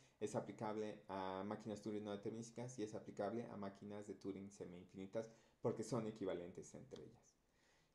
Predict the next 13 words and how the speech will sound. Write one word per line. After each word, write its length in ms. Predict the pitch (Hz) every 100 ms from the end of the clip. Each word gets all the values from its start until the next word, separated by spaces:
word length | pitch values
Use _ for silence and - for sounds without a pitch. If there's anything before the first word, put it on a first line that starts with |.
| _ _ _ _ -
¿Qué 100 | 151
hay 200 | 147 139
de 120 | 143 131
las 280 | 104 -
computadoras? 520 | - 113 113 120 104 110
De 60 |
las 160 | 107 104
computadoras 380 | 117 123 120 117
como 160 | 110
las 100 | 98
que 60 | -
estamos 280 | 110 113 120
usando, 560 | - 143 127 151 165